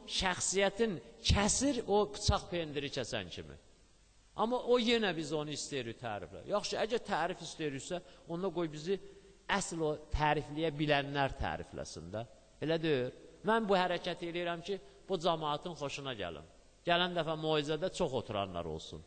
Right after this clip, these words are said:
Elə bunu ona görə eləyirəm, məsələn. Madəm bunu istəyirsən ki, sən sözünə qulaq asan çox olsun, onda elə danış ki, sözünə Allah qulaq assın, heç bunlar qulaq asmasın.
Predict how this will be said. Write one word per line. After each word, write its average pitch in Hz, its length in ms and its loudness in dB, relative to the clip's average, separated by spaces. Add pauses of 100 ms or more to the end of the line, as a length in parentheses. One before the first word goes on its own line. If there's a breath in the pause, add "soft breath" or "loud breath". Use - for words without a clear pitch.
(360)
Elə 147 260 6 (1400)
bunu 196 300 4
ona 160 240 4
görə 151 320 4
eləyirəm, 90 400 -4
məsələn. 101 260 -10
Madəm 190 460 4
bunu 175 180 0
istəyirsən 160 560 0
ki, 143 140 -6
sən 151 300 2 (180)
sözünə 151 480 2
qulaq 139 320 2
asan 135 260 -2
çox 127 300 -4
olsun, 180 240 -2
onda 170 180 0
elə 170 240 2
danış 143 320 -2
ki, 196 60 -4
sözünə 151 400 2
Allah 131 280 2
qulaq 95 300 -2
assın, 127 220 -6
heç 131 140 -6
bunlar 123 260 2
qulaq 107 260 2
asmasın. - 460 -10